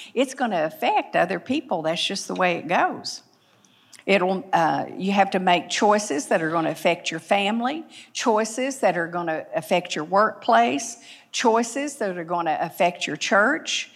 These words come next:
and choices that are gonna affect your friends.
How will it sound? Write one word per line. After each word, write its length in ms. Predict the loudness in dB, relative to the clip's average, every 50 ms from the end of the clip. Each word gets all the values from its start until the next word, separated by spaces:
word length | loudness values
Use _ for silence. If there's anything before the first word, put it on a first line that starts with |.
| -20 -20 -10 _
and 160 | -4 -4 -2 -2
choices 880 | -2 -2 0 0 0 0 -2 -2 -6 -6 -6 -6 -8 -10 -12 -16 -18 _ _ _ _ _ -2
that 200 | 2 4 4 4
are 80 | 2 0
gonna 340 | 0 0 0 2 2 2 0
affect 500 | 0 -2 0 0 0 0 0 -2 -8 -8
your 140 | -6 -6 -6
friends. 760 | -4 -4 -2 -2 -2 -2 -4 -6 -6 -8 -12 -12 -14 -14